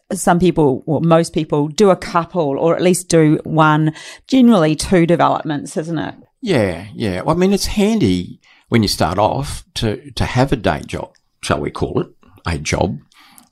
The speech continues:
Speaker 2: for finance reasons.
Speaker 1: Oh, yes.
Speaker 2: You know, if you're buying a, um, let's say you're gonna do a simple two-lot subdivision, it, it might be that you're buying, you could be buying a house and, you, and, you know, you're gonna cut a block of land off because there's excess land. It could be that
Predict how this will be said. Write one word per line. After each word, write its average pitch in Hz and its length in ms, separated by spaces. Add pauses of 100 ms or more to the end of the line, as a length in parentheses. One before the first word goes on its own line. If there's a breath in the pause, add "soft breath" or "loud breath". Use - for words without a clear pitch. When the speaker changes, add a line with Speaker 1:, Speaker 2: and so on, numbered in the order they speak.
(160)
Speaker 2:
for - 100
finance 139 480
reasons. - 440 (120)
Speaker 1:
Oh, 175 160
yes. 151 640 (240)
Speaker 2:
You - 80
know, 101 160
if 120 160
you're 127 80
buying 127 400
a, 92 320
um, 90 220
let's - 180
say 92 100
you're 85 80
gonna 87 200
do 87 180
a - 280
simple 90 280
two-lot 82 400
subdivision, 95 640
it, 139 220
it 135 160
might 95 260
be 95 140
that 87 180
you're 85 100
buying, 87 440 (520 soft breath)
you 135 140
could 143 160
be 87 100
buying 87 300
a 78 60
house 123 420
and, 95 100
you, 87 160
and, 92 320
you 92 60
know, 85 80
you're 98 160
gonna 82 100
cut - 200
a 80 40
block 90 280
of 85 60
land 87 220
off 104 280
because - 260
there's 87 160
excess - 440
land. 117 260
It - 100
could 95 160
be 90 100
that 85 240